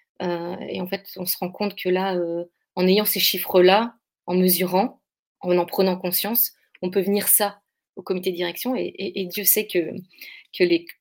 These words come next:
ceux qui font partie du comité de direction adorent les chiffres. <laughs> En tout cas, on vient avec des chiffres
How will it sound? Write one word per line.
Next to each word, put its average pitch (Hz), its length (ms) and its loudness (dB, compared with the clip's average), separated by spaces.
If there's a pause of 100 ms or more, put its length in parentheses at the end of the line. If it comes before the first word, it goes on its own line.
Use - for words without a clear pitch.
(200)
ceux - 220 2
qui - 80 -4
font 196 100 -4
partie 196 220 -6
du - 40 -12
comité 190 220 -4
de 180 60 -2
direction 180 340 0
adorent 165 320 0
les 233 80 -2
chiffres. - 400 -4
<laughs> - 680 -12
En 190 80 -2
tout 185 140 -2
cas, 214 120 0
on 196 80 4
vient 185 160 0
avec 180 200 2
des 170 100 2
chiffres - 320 -4